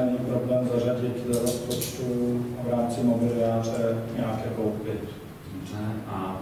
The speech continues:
Speaker 2: druhá otázka, byl tam požár, eh, jaké je paintballový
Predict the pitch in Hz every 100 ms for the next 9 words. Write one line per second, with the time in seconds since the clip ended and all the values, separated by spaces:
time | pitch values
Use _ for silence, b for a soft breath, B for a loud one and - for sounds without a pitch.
0 | 98 104 107 107 104 107 104 104 107 107
1 | - 104 101 - 113 107 104 104 104 104
2 | 104 107 107 - 113 110 107 107 107 -
3 | - - - - 104 95 95 98 104 101
4 | 101 98 95 98 104 107 107 104 101